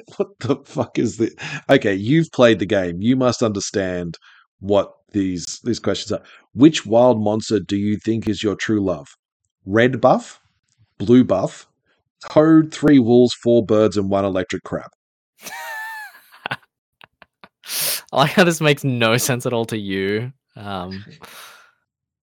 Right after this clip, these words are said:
Speaker 2: uh,
Speaker 1: This is
Speaker 2: electric
Speaker 1: why
Speaker 2: crab.
Speaker 1: you're taking the quiz.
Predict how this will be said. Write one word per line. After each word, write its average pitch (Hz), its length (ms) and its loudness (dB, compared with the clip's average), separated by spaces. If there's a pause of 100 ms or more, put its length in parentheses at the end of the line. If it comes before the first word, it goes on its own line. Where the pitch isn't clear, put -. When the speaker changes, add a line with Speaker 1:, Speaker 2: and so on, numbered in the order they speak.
(480)
Speaker 2:
uh, 117 480 2
Speaker 1:
This 127 120 4
is 135 60 -4
Speaker 2:
electric - 40 2
Speaker 1:
why 214 100 6
Speaker 2:
crab. 156 100 2
Speaker 1:
you're 175 180 8 (120)
taking 170 280 4
the 135 80 4
quiz. - 560 2